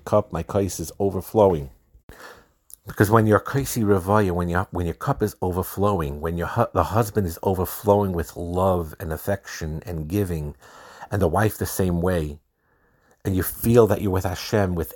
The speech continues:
everything in your life, then the marriage gets very, very enhanced. And, um, you need to encourage people.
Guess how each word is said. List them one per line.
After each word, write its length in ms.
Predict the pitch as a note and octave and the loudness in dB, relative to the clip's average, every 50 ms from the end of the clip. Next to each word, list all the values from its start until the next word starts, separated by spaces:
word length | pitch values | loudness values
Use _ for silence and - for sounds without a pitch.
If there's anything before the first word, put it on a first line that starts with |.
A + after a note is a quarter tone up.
| _ | _
everything 400 | - A#2+ G#2+ A2 G2 - G2+ F#2 | -4 -2 -2 -2 -4 -4 -4 -4
in 140 | F2+ E2+ E2+ | -4 -4 -4
your 120 | E2 E2 | -4 -4
life, 440 | D#2+ E2+ F#2 F2 E2 D#2+ - - - | -4 -4 -4 -4 -4 -6 -8 -12 -6
then 160 | - F#2 F2 | -4 -4 -2
the 80 | E2+ E2+ | 0 0
marriage 400 | F2 F2+ F#2 F#2 F2+ F2 D#2 - | 0 0 2 2 0 0 -2 -4
gets 220 | E2 E2 D#2+ - | -6 -6 -6 -6
very, 280 | D#2+ D2+ E2 E2 D#2+ D#2+ | -4 0 0 2 2 0
very 320 | D2+ D#2+ D#2+ D2 D2 D2 | -2 -2 -4 -4 -4 -4
enhanced. 600 | D#2 D2+ D2 D2 D2+ D2 C#2+ C#2 - - - - - _ _ _ _ _ _ _ - _ _ _ _ _ _ - _ _ _ - - - - _ - - - - - - - - - - | -6 -6 -4 -6 -6 -6 -6 -8 -10 -12 -14 -18 -20 _ _ _ _ _ _ _ -20 _ _ _ _ _ _ -20 _ _ _ -20 -20 -20 -20 _ -20 -20 -20 -20 -20 -20 -20 -20 -14 -2
And, 500 | - - G2 G2 G2 G2 G2 G2 G2 F#2 | 4 6 6 6 6 4 2 0 0 2
um, 540 | F#2+ F#2+ F#2 F#2+ F#2+ F#2 G2 F#2+ F#2+ F#2+ F#2 - _ _ _ _ _ _ _ _ _ _ _ _ _ _ _ _ _ _ _ _ _ _ _ _ | 4 4 6 4 4 2 0 -2 -4 -6 -8 -12 _ _ _ _ _ _ _ _ _ _ _ _ _ _ _ _ _ _ _ _ _ _ _ _
you 160 | A2+ A2 A2 | 2 4 4
need 180 | A2 A#2 A2 - | 4 4 2 2
to 60 | - | 2
encourage 560 | A2 A2+ G#2+ - - A#2 A#2 A2+ G2 - - | 2 2 0 2 4 4 6 6 4 2 -4
people. 400 | - - C#2+ C2 - - - - | -10 -12 -12 -10 -12 -14 -14 -14